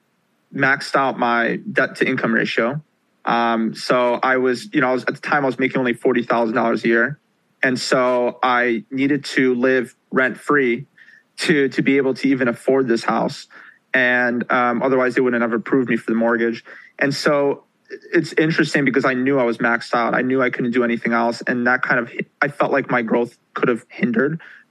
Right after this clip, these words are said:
But then I met this guy named Josh. And he's this guy that's been flipping. He's twenty-nine at the time. He was twenty-nine. He's thirty now. And, you know, I was twenty-four, twenty-five. And I said, "You know what, Josh, I do Airbnbs."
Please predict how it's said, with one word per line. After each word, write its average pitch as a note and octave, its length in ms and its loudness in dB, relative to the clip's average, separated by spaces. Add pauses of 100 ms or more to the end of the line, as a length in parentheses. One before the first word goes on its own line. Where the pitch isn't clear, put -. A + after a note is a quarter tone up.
But C3 240 0
then B2+ 140 2
I B2+ 100 2
met A#2+ 300 -2
this B2 180 0
guy A#2 180 2
named A#2 220 0
Josh. - 500 -4 (560)
And B2 320 2
he's B2+ 360 -2 (180)
this C3+ 200 0
guy C3 240 2
that's A#2+ 240 0
been B2+ 140 -4
flipping. C3 480 -2
He's B2 180 -2
twenty-nine B2 680 0 (100)
at B2+ 100 -4
the - 60 -20
time. A#2 360 -2
He B2 80 0
was A2+ 180 -2
twenty-nine. A#2 460 -2
He's A2+ 140 -8
thirty A#2+ 260 0
now. A#2 320 0 (520)
And, A#2+ 560 2 (360)
you C#3+ 120 0
know, B2+ 120 2
I C3+ 140 0
was C3 160 0
twenty-four, A#2+ 760 0 (260)
twenty-five. A2 720 -2 (360)
And A#2+ 120 2
I A2+ 100 2
said, A2+ 380 0
"You A#2 100 -2
know A#2+ 100 0
what, A#2+ 300 0 (320)
Josh, B2 460 0
I B2 120 0
do B2+ 100 2
Airbnbs." A#2+ 720 0